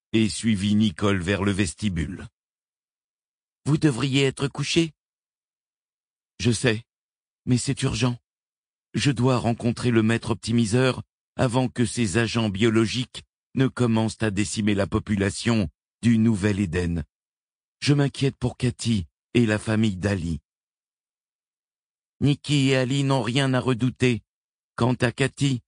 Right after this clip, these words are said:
elle est assez jeune. » Le Kokomo a sapé ses forces,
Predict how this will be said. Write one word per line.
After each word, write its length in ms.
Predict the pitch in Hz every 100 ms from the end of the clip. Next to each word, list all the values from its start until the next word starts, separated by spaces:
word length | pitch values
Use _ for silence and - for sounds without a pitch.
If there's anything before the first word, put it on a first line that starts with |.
| _ _ _
elle 160 | - 120
est 180 | 123 127
assez 240 | - 139
jeune. » 400 | 110 131 117 110 - _ _ _ _ _ _ _ _ _ _ _ _ _
Le 140 | 135 143
Kokomo 540 | 139 135 143 127 123
a 80 | 113
sapé 320 | - - 117
ses 160 | - 117
forces, 540 | - 113 - - -